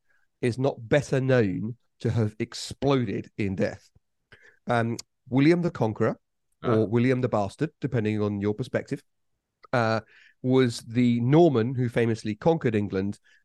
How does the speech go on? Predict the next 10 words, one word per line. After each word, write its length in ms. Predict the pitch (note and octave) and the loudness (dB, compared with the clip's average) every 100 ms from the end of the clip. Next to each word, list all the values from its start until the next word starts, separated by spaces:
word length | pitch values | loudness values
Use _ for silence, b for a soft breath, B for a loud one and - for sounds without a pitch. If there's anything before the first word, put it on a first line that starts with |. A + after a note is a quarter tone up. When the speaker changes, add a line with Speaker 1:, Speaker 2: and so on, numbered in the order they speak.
| - | -6
Speaker 1:
and 260 | A2 G#2 G2 | -2 -2 -4
the 80 | |
Saxons. 540 | G#2 A#2 G#2+ - A2 G#2+ | -4 -4 -6 -8 -10 -4
Last 220 | A2+ A2 | -2 -2
time, 360 | - G2 F#2+ - | -2 -2 -4 -8
uh, 160 | G#2+ G2 | -8 -6
my 140 | G2 F#2+ | -6 -6
country 360 | - - G#2 | -6 -8 -6
was 200 | - F2+ | -8 -10
successfully, 640 | - - B2 - F#2+ F3 | -12 -6 -6 -6 -10 -10